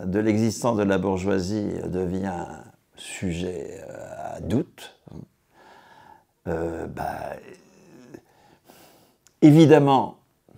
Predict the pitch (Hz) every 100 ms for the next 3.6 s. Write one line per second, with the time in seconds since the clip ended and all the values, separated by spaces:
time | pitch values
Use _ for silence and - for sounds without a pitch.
0 | _ _ _ _ _ - - 120 113 -
1 | - 262 220 - 120 104 95 92 92 85
2 | - - 82 92 - 101 92 78 101 117
3 | 120 101 95 87 87 87